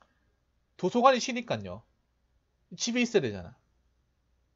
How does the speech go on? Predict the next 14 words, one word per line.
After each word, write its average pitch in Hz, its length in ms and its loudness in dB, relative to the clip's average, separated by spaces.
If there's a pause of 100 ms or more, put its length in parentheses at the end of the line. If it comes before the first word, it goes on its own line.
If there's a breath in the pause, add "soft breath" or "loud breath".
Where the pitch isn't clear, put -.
(3500)
당연히 240 360 -2
친척들 208 500 -6
얼굴 139 220 -2
볼 147 160 -2
거 107 100 -6
아니에요. 90 240 -8
그 - 100 -12
물어볼 156 360 0
거 127 80 -4
아니에요. 92 240 -6
"너 117 100 -6
저번에 151 380 -4
시험, 131 420 -4 (1800)
너 139 440 -2